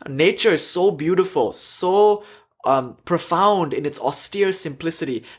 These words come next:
that therein lies the true wealth, not the baubles and trinkets of worldly life. And the Christ himself lived and walked the talk, you know. Um,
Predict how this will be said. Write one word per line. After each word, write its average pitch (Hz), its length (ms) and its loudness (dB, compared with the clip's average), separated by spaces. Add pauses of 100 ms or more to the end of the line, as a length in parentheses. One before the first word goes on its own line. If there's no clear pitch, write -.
that 143 220 0
therein 214 420 4
lies 151 260 4
the 135 80 -4
true 143 220 -4
wealth, 120 340 -2
not 165 240 0
the 147 80 0
baubles 147 520 2
and 123 120 -12
trinkets 147 400 -6
of 117 120 -10
worldly 117 320 -4
life. - 320 -14 (340)
And 147 120 -6
the 165 60 6
Christ 190 340 2
himself 156 440 2
lived 165 500 0
and 139 180 -6
walked 160 380 4
the 151 80 0
talk, - 380 -4
you 120 80 -16
know. 117 200 -16 (540)
Um, 113 560 -2